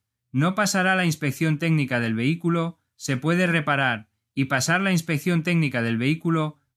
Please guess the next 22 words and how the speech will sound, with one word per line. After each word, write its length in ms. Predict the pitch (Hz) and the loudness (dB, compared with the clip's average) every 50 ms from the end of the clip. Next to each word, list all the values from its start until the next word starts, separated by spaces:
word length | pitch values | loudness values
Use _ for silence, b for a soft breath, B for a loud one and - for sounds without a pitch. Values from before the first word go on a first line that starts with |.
| _ _ | _ _
pero 220 | - 156 156 151 | -2 0 0 0
seguramente 840 | 139 - 170 170 190 226 226 220 208 214 220 220 208 208 214 214 196 | 0 0 0 2 2 2 2 2 4 4 4 2 2 2 0 -2 -2
que 140 | 196 180 165 | -2 -4 -2
con 180 | 156 156 151 147 | 0 0 0 0
el 140 | 139 131 127 | 0 0 0
kilometraje 880 | 143 139 135 135 131 127 123 151 165 185 180 - - 190 190 190 180 | 0 0 2 2 0 0 -2 0 -2 -2 -2 -2 -4 -2 -2 -2 -2
o 180 | 151 139 139 139 | -2 -2 0 0
el 120 | 131 120 | 0 0
tiempo 360 | 127 160 170 175 156 160 147 | 0 0 0 0 0 -2 -2
volverá 400 | 131 127 123 120 117 120 123 147 | -2 0 0 0 0 0 0 0
a 60 | 160 175 | 0 0
ocurrir 680 | 170 175 185 180 165 151 147 135 131 131 135 139 _ _ _ _ _ _ _ _ | 0 -2 -2 -2 0 2 2 2 0 0 -4 -8 _ _ _ _ _ _ _ _
y 100 | - 143 | -2 0
al 140 | 147 147 143 | 0 0 0
final 480 | - - 160 160 180 196 208 214 208 190 | 0 0 0 2 2 2 2 0 -2 -2
no 280 | 165 156 165 190 196 196 | -2 0 0 0 0 0
pasará 380 | 208 190 - 185 175 180 185 | -2 -2 0 0 0 0 0
la 120 | 185 175 170 | 0 0 -2
inspección 580 | 151 139 - 147 135 123 - 160 165 165 156 | -2 -2 -4 -6 -6 -4 -2 -2 -2 0 0
técnica 440 | - 165 156 156 156 151 139 156 151 | 0 0 0 0 0 0 0 0 0
del 160 | 147 147 139 | 0 0 0
vehículo. 580 | 135 143 143 135 123 123 - 107 95 92 95 - | 0 0 0 0 0 -2 -6 -8 -8 -10 -12 -18